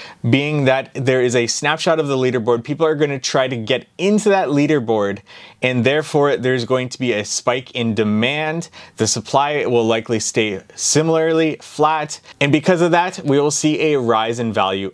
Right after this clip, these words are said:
of our digital cards if we want to sell them leading up to that snapshot,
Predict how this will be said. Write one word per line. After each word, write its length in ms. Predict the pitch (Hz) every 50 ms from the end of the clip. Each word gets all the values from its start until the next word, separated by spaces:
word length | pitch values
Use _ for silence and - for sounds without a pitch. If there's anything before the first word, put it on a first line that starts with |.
| _ -
of 280 | 139 139 156 156 143
our 280 | - - 127 127 127 123
digital 520 | 120 110 107 120 123 113 120 120 120 117
cards 480 | - - - 175 180 170 156 147 - - - - - -
if 220 | - - 139 127 -
we 120 | 156 147
want 300 | 139 123 117 113 107 107 -
to 100 | 120 110
sell 320 | - - - 156 165 160
them 220 | 131 127 120 120 -
leading 440 | 95 120 123 127 127 131 135 - -
up 160 | - 110 - -
to 140 | - -
that 220 | 110 107 104 107 -
snapshot, 640 | - - 131 135 143 156 - - 113 85 - -